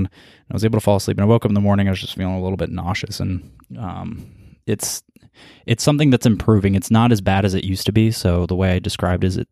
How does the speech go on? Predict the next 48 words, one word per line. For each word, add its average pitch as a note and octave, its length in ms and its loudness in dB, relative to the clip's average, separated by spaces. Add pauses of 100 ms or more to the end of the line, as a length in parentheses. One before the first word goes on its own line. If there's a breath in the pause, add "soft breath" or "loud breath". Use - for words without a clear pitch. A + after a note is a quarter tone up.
usually F#2+ 300 -2
comes F#2+ 200 -2
in F2 160 -4
waves F2+ 400 -4
where G2 100 -2
I F2+ 60 -2
have F2 320 -2 (460 loud breath)
periods G2 320 2
where F#2 100 2
I'm F2+ 100 -4
really F#2+ 320 4
good G2 420 2
and F2+ 400 0 (280)
my F#2+ 240 0
head G2 200 -2
doesn't G2 220 0
seem G#2 140 0
to F2+ 80 0
bother E2+ 280 -2
me F#2+ 120 0
that G2+ 180 0
much. G2+ 260 0
I F2+ 40 -2
don't F2+ 180 -2
really F2+ 200 0
feel F#2+ 340 -2
that F2 120 -2
nauseous F#2 420 -4
or - 60 -2
anything. G#2+ 420 0 (460 loud breath)
Uh, G2 60 -4
and G2 140 0
then G#2 120 2
sometimes A#2+ 520 2
it's F#2+ 140 -2
just, - 440 -2 (540)
I F#2+ 120 -4
don't F2+ 100 -4
know F#2+ 100 2
if F2+ 80 -4
it's - 140 -8
what E2 140 -6
I - 120 -16
ate B2 440 2
or, F2+ 460 0 (540 loud breath)
uh, F2+ 220 -2
anything. F#2 440 0
I, F#2 100 -4